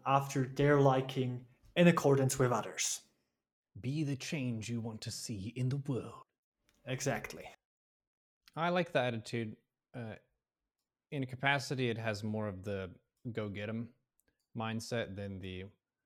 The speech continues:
Speaker 2: "we must all serve the mighty government, for it is what keeps us safe."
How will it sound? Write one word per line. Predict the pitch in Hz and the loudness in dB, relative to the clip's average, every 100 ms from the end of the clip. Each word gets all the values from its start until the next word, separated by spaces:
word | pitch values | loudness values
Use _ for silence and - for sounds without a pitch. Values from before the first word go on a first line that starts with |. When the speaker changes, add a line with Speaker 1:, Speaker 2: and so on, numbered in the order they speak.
| _ _ _ _ | _ _ _ _
Speaker 2:
"we | 98 | -8
must | 95 104 107 - | -6 -4 -6 -8
all | 113 131 151 135 | -2 2 2 0
serve | - 113 120 123 104 | -4 -4 -2 0 -2
the | 104 | -6
mighty | 104 113 117 117 | -6 -4 -4 -4
government, | 110 117 104 98 95 87 | -2 -2 -2 -6 -8 -10
for | - 107 | -10 -10
it | 104 139 127 | -8 -8 -8
is | 110 104 | -8 -8
what | 92 | -8
keeps | - 98 - | -8 -10 -8
us | 101 92 | -10 -10
safe." | - 104 104 95 - | -8 -8 -6 -8 -16